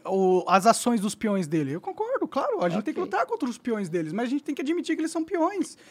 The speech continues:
Speaker 1: E entender que o jogo é estruturalmente muito maior do que
Speaker 2: Tá,
Speaker 1: isso.
Speaker 2: mas os Estados Unidos ninguém sabia quem eram os Rothschild, quer dizer, ninguém sabia, ninguém lutava especificamente contra o Rothschild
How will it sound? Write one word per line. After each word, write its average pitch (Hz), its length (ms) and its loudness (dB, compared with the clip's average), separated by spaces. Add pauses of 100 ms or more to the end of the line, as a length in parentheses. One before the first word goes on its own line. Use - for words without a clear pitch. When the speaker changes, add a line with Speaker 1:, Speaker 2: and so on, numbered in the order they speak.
(160)
Speaker 1:
E 220 80 -2
entender 262 320 0
que 320 80 -4
o 269 40 0
jogo 277 260 0
é 339 60 0
estruturalmente 269 720 -4
muito 294 340 -4
maior 180 300 -2
do 160 80 -8
que 349 160 -8
Speaker 2:
Tá, 381 80 2
Speaker 1:
isso. 156 80 4
Speaker 2:
mas 170 100 -2
os 202 60 -8
Estados 254 280 -2
Unidos 254 200 -4
ninguém 302 220 -4
sabia 320 360 -6
quem 233 260 -6
eram 190 200 -4
os 165 100 -8
Rothschild, 160 500 -6
quer 160 100 -4
dizer, 120 120 -8
ninguém 139 220 -6
sabia, 131 320 -8
ninguém 170 240 -2
lutava 226 500 4
especificamente 170 760 -6
contra 175 220 -8
o 165 60 -8
Rothschild 160 480 -6